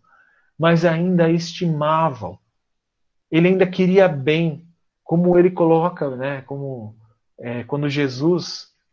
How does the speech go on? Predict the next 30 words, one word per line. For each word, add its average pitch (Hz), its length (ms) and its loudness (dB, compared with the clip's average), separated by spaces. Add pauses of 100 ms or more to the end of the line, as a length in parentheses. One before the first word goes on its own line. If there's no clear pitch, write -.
(140)
é, 123 200 -10
olha 147 280 4
pra 131 220 -8
Saulo 165 340 0
e 160 120 2
ele 175 140 4
percebe 180 640 0
que - 180 -10
ele 196 220 -2
tem 196 220 -6
aquele 196 220 -4
am-, 180 360 2 (160)
a-, 170 160 -10 (220)
aquela 190 220 2
amizade 185 760 2
sincera 185 800 0
por 139 220 -12
Saulo. 107 460 -8 (520)
Então 175 240 0
ela 190 180 4
lembra 190 680 0
isso 151 260 -8
a 135 80 -6
ele, 104 240 -12 (840)
né? 131 220 -10
E 131 60 -4
observando 151 800 0
aquela 160 280 -2
generosidade 165 920 0
humilde, 160 640 -2